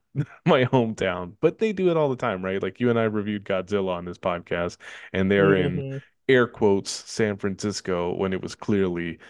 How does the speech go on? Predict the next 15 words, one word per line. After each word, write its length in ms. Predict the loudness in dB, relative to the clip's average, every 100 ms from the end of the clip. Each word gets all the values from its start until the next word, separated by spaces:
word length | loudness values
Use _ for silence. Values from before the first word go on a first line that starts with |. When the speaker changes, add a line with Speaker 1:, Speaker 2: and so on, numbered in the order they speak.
| -14 -4
Speaker 1:
like, 180 | -4
shot 380 | -4 0 0 0
in 160 | -4 -4
Vancouver. 640 | -6 -6 -8 -6 -8 -8
So 320 | -8 -6 -6 -8 -20 -18 -2
it's, 520 | -2 -2 -6 -6 -10 -20 _
it, 200 | -6 0
that 140 | 2 2
kind 160 | 2
of 80 | -2
stuff 160 | -2 -4
happens 340 | -4 -6 -6
all 140 | -6 -6
the 80 |
time. 560 | -8 -6 -4 -4 -6 -10